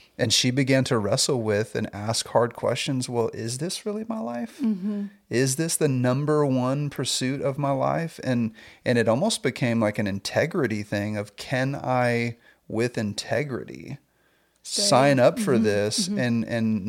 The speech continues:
Speaker 1: knowing that I don't value it as much as you are telling me that I should value it.
Speaker 2: Mm-hmm.
Speaker 1: And so then it just began this process of, like we said in the, the first part of this, this series, was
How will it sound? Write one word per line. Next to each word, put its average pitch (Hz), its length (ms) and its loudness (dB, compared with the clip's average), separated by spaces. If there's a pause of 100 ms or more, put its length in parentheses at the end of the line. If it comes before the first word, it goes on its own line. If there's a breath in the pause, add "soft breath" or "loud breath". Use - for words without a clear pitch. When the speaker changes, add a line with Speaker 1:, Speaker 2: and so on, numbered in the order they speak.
Speaker 1:
knowing 127 500 4
that 110 260 4
I 120 200 2
don't 123 360 0
value 110 560 0
it 107 120 2
as 107 140 -4
much 113 280 0
as 113 180 -4
you 113 380 -2 (240)
are 117 100 2
telling 120 420 2
me 131 120 4
that 113 140 2
I 101 100 0
should 151 320 -2
value 92 460 -6
it. 202 180 -4
Speaker 2:
Mm-hmm. 202 160 -2 (460 loud breath)
Speaker 1:
And 117 120 2
so 120 140 2
then 131 160 4
it 127 60 2
just 113 180 -4
began 110 440 0
this 95 160 -2
process - 640 -2
of, 110 520 -2 (680 soft breath)
like 113 280 4
we 117 100 0
said 107 240 4
in 104 160 -2
the, 104 280 -2
the 120 120 -6
first - 360 -8
part 104 200 2
of 104 100 -8
this, - 460 -8
this 113 200 -6
series, - 840 -6
was 92 380 -6